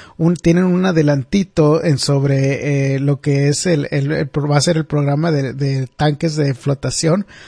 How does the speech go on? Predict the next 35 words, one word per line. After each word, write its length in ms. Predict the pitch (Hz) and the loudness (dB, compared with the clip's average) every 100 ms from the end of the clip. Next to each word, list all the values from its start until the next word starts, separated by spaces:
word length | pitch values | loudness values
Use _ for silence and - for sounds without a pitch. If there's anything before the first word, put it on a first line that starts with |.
| - - - - | -20 -20 -20 -6
Puso, 360 | 160 151 175 165 | -2 -2 -2 -4
publiqué 460 | 160 151 147 165 | -2 -2 -2 -2
una 160 | 165 156 | 0 -2
foto, 440 | - 165 165 170 | -2 -2 0 -4
también 280 | 165 147 143 | -4 -4 -6
publiqué 400 | 139 160 151 156 | -6 -6 -4 -4
unas 180 | 156 160 | -2 -2
fotos 340 | - 147 160 | -4 -4 -4
de 60 | 147 | -2
un 100 | 151 | 0
evento 400 | 151 147 139 147 | 0 -2 -2 -6
que 80 | 151 | -6
asistimos 560 | 139 139 - 156 151 | -6 -6 -4 -4 -2
en 80 | 156 | -2
el 120 | 147 | -2
lanzamiento 880 | 143 139 147 143 147 147 139 165 165 - - - - | -2 -2 -2 0 0 0 0 0 0 -4 -18 -18 -4
de 160 | 139 | -2
la 240 | 131 131 131 | 0 -2 -2
Distrito 580 | 147 123 - 165 151 | -2 -2 -2 -2 0
Magazine, 680 | 160 160 139 - 170 165 180 - - - _ - | 0 0 -2 0 0 0 -2 -10 -20 -20 _ -8
y, 280 | 147 147 147 | -2 0 -2
pues, 260 | 147 147 | -2 -2
había 340 | 151 147 156 160 | 0 -2 0 -2
gente, 580 | - 165 151 175 165 139 - | -2 -4 -2 -2 0 -2 -8
eh, 280 | - 156 139 - - - - - | -12 -10 -8 -12 -14 -14 -14 -6
líderes 540 | 196 175 165 165 165 | 0 2 2 2 2
aquí 180 | 156 - | -2 0
en 60 | 160 | 0
el, 180 | 165 160 | 0 -2
en, 300 | 165 147 147 | -2 -2 -2
en 180 | 151 143 | -4 -4
el 80 | 143 | -2
área 260 | 147 165 | -2 -2
de 120 | 170 147 | -2 -2
Houston 500 | 165 147 - 160 | -2 -4 -4 -6